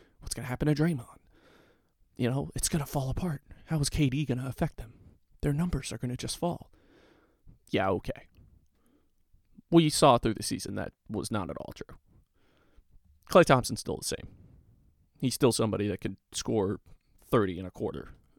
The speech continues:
and you wouldn't be surprised. Steph is still a top five point guard.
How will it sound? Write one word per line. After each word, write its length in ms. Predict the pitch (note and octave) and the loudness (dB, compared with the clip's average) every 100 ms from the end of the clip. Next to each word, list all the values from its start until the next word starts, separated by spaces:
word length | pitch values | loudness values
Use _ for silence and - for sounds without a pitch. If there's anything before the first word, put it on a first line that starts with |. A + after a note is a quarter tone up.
| _ _ | _ _
and 140 | - E2+ | -10 -8
you 80 | |
wouldn't 180 | F#2+ F2 | -8 -8
be 80 | - | -10
surprised. 480 | - - - - - - - - - - - _ _ _ _ _ _ _ _ _ | -10 -10 -10 -12 -18 -20 -20 -20 -20 -20 -20 _ _ _ _ _ _ _ _ _
Steph 280 | - A3 G#3+ | 4 4 6
is 80 | D#3+ | 2
still 480 | - C#3+ C3 A#2+ - _ _ _ _ _ _ | 4 4 4 2 -6 _ _ _ _ _ _
a 60 | - | -8
top 300 | - A2+ - | -2 -2 0
five 220 | G2+ F#2+ | -2 -2
point 240 | - F2 | -8 -10
guard. 160 | - | -12